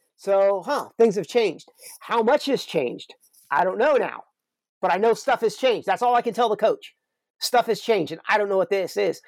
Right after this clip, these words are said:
And then the coach goes, "Oh, well, how much can we really trust?" Okay? Furthermore, you can try to sucker a team in.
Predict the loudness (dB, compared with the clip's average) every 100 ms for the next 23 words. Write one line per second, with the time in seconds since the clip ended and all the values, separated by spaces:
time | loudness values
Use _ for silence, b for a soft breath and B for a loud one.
0 | B B 0 0 0 0 0 0 0 0
1 | 0 -4 _ _ 0 0 0 _ _ _
2 | -12 -2 2 2 0 -2 0 2 2 0
3 | 0 -2 -2 -10 -16 _ -8 -4 2 2
4 | 0 _ _ _ _ _ -20 -20 -2 0
5 | 2 0 2 2 2 0 _ _ _ _
6 | -6 -2 0 2 0 0 -2 -4 0 -2
7 | 0 0 0 -2 -4